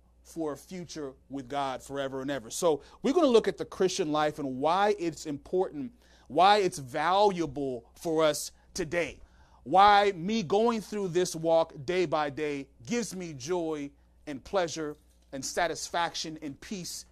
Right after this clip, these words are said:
today. Now, those of you that know me know that I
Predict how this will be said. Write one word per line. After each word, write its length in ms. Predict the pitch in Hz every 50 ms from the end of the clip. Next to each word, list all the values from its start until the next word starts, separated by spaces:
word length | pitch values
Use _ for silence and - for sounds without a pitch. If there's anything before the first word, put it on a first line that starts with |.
| _
today. 380 | - - 147 139 165 151 127 107 _ _ _ _ - - _ _ _ _ _ _ _ _ _ _ _ - _ _ _ _ _ -
Now, 100 | 139 139
those 240 | 160 185 208 185
of 100 | 190 170
you 200 | 160 175 175 175 151
that 140 | 139 147 135
know 340 | 135 139 151 160 180 202
me 300 | 185 156 135 117 127 143 - _ _ _ _ _ _ _ _ _ _ _ - - -
know 320 | 139 156 165 165 170 165
that 140 | 147 156 143
I 440 | 143 147 147 147 143 139 139 135